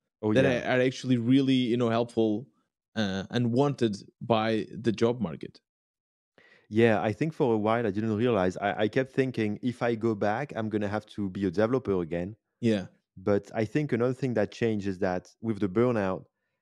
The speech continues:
Speaker 1: I'm really not willing to do something that I don't really wanna do anymore, you know?
Speaker 2: Mm-hmm.
Speaker 1: And I really don't wanna spend time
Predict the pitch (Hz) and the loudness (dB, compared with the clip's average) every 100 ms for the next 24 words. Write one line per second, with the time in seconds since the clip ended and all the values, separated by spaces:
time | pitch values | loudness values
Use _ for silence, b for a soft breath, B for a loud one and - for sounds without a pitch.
0 | _ _ _ 98 104 104 135 135 120 - | _ _ _ -4 -2 0 0 2 0 2
1 | 117 113 107 98 104 110 101 95 101 95 | 2 2 -2 -6 -6 -4 -4 -4 -4 -2
2 | 87 87 101 98 98 95 92 104 87 90 | -2 -2 -2 -2 -2 0 2 2 0 -2
3 | 82 82 80 76 73 _ 87 82 80 85 | -2 -4 -6 -8 -12 _ -8 -4 -4 -6
4 | - _ _ _ - 120 117 92 90 90 | -10 _ _ _ -6 -2 0 0 0 -4
5 | - 101 95 120 139 117 104 101 95 - | -6 -6 -2 -2 0 2 2 2 0 -2
6 | 92 - 90 87 85 | -2 -2 -4 -4 -8